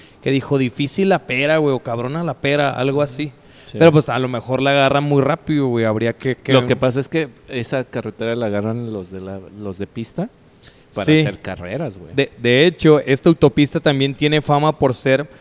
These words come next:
Speaker 1: preferida por los bikers deportivos, güey, rumbo a Tres Marías, que es como una especie de punto de reunión, güey,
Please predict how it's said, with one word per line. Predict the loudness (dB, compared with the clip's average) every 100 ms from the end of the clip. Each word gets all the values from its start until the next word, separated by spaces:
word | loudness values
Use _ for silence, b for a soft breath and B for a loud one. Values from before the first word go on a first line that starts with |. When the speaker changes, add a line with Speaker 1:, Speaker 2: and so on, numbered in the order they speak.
| b _
Speaker 1:
preferida | 4 4 4 4 4
por | 4 4
los | 6 4
bikers | 4 2 2 0 -2 -8 -4
deportivos, | -2 0 -2 0 2 4 4
güey, | 4 2
rumbo | 2 0 2 2
a | 2
Tres | 2 0
Marías, | 2 2 4 2 -2 -12 -20 _ _ _ _ _ -20 _ _
que | -12
es | -6
como | -2
una | -2
especie | 0 0 2 4
de | 4
punto | 2 -4 4 6
de | 6
reunión, | 4 0 0 0 0
güey, | -2